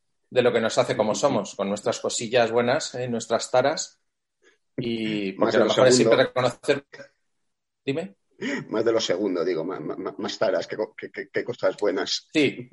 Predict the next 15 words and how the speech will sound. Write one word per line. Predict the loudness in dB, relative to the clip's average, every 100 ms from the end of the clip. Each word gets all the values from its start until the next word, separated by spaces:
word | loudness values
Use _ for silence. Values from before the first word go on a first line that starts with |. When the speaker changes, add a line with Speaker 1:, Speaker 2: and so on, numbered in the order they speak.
| -4
Speaker 1:
hombre, | 2 2 0 -10 _ _
sí, | -16 -10 -8 -8
si | -8 -6
no |
tuviéramos | 0 0 0 0
taras | 2 2
suficientes, | 0 -6 -8 -4 -4 -6 -12 _ -20 -20
estaríamos | -6 -2 0 -2 -2
en |
una | -2 0
radio | 2 2 2 2 0 -2 -4 -8 -6
de | -2
la | 2 2
hostia | 0 -4 -6 -6 0 0 0
y | 0 0 2